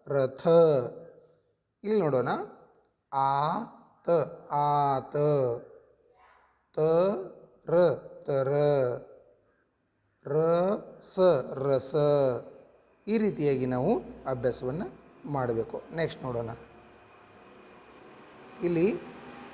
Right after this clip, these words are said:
ಸ, ಸರ. ಸ, ಸರ.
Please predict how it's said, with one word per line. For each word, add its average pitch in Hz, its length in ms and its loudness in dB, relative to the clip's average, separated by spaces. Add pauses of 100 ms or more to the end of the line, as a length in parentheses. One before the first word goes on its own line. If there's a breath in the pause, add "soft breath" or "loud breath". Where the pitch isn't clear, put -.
(180)
ಸ, - 40 0 (2500)
ಸರ. 143 400 2 (1160)
ಸ, - 40 -4 (1000)
ಸರ. 143 240 0